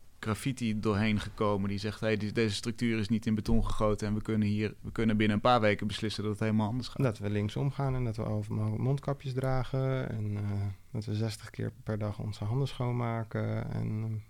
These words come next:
Speaker 2: meter bij elkaar vandaan blijven.
Speaker 1: Ja.
Speaker 2: Omdat het beter voor ons is op
Speaker 1: Ja, maar blijkbaar moeten er eerst mensen dood.
Speaker 2: Ja, maar ja, dat zie je met veel omwentelingen, <laughs> denk ik, in de, in de, in de menselijke geschiedenis.
Speaker 1: Ja.
Speaker 2: Ja.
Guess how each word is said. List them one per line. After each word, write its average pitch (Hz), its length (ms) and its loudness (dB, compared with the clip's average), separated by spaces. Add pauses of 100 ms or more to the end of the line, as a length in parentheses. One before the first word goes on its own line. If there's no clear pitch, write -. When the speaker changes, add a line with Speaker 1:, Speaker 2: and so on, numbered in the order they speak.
Speaker 2:
meter 113 320 -2
bij 107 100 -2
elkaar 104 320 -4
vandaan 131 380 0
blijven. 123 720 0 (140)
Speaker 1:
Ja. - 280 2 (500)
Speaker 2:
Omdat 123 240 6
het 110 120 2
beter 135 360 6
voor 104 280 2
ons 107 220 0
is 107 200 -2
op 104 140 -8 (1400)
Speaker 1:
Ja, 135 200 6
maar 107 140 6
blijkbaar 113 260 4
moeten 113 220 4
er 123 60 2
eerst 113 160 2
mensen 131 260 2
dood. 139 420 2 (1080)
Speaker 2:
Ja, 135 240 10
maar 104 120 4
ja, 101 120 4
dat 107 100 0
zie - 160 -4
je 135 60 2
met 135 140 0
veel 143 220 -2
omwentelingen, 113 760 4
<laughs> 113 60 10
denk 117 80 8
ik, - 140 8
in 147 160 8
de, 120 280 8
in 120 180 6
de, 117 80 4
in 113 220 4
de 113 60 6
menselijke 107 520 4
geschiedenis. 104 580 4
Speaker 1:
Ja. 131 220 6
Speaker 2:
Ja. 117 280 2